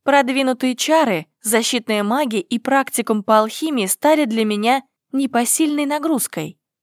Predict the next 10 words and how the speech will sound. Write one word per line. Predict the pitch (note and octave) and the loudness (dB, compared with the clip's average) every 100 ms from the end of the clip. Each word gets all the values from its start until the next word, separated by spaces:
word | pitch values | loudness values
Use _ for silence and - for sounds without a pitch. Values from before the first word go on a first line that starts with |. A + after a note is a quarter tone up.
| _ _ | _ _
Да | G#3+ A#3 | -2 -2
еще | A3 - A#3+ | 0 0 0
и | A3+ | 0
преподававший | A3+ A3+ G#3+ G#3+ G#3+ - A#3 | -2 0 4 6 6 4 -4
чары | - B3+ G#3+ G#3 | 0 2 2 2
профессор | G#3 G#3+ A3 - G#3 | -2 0 -2 -2 -4
Байетт | G3 C4+ D4 F#3 D#3+ - - _ - | -2 0 0 -2 -6 -12 -20 _ -10
оказался | C4 C#4 A#3 C4 C4 C#4 | 2 2 4 2 4 0
особенно | - C4 - E4+ A#3+ G#3+ G3 | 0 -2 0 2 2 0 0
зверским, | G3 G3 F#3+ - F#3 E3 | 2 2 2 -2 -4 -6